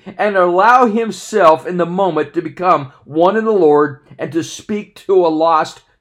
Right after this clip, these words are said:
generation. See, the folks, the, the elders, they were caught up in tradition,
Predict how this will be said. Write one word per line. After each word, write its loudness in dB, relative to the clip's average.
generation. -4
See, -8
the -8
folks, -4
the, -6
the -6
elders, -4
they -2
were -2
caught -6
up -4
in -10
tradition, -6